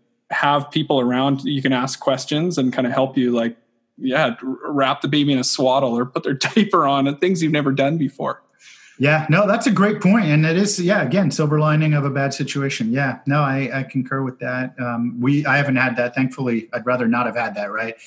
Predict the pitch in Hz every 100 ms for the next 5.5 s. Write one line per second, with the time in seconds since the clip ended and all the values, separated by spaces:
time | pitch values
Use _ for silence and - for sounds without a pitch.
0 | - 123 120 110 113 110 - 127 123 113
1 | - 127 120 113 104 123 113 107 120 139
2 | 120 113 113 _ _ _ 127 113 113 110
3 | 107 110 _ _ - 117 110 98 120 120
4 | 113 110 104 107 104 - - 120 107 -
5 | 110 - 117 104